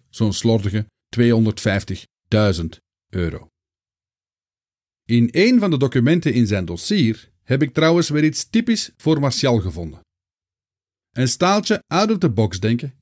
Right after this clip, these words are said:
in oorlogstijd. Tijdens een meeting bij Manipul in Parijs ontvouwt een T een simpel, edoch zeer gewaagd plan om vrijer naar en uit Frankrijk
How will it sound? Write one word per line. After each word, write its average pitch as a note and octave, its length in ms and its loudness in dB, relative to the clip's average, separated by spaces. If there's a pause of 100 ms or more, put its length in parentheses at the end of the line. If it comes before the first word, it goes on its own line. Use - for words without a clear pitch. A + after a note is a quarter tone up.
in C3 260 0
oorlogstijd. F#2 840 -4 (1700)
Tijdens F#3+ 300 2
een A#2+ 120 4
meeting D#3+ 320 2
bij G#2+ 120 0
Manipul G2+ 580 0
in G2 200 -4
Parijs G#2+ 580 -2 (520)
ontvouwt G#3 580 0
een B2 220 0
T - 60 -4 (260)
een B2 160 0
simpel, C#3+ 560 -4 (160)
edoch B2 640 0
zeer D3 460 0
gewaagd A#2+ 460 -2
plan G#2 300 -6 (460)
om B2+ 180 2
vrijer F3+ 560 0
naar A2 640 0
en A#2+ 220 2
uit D3+ 220 2
Frankrijk B2+ 600 -4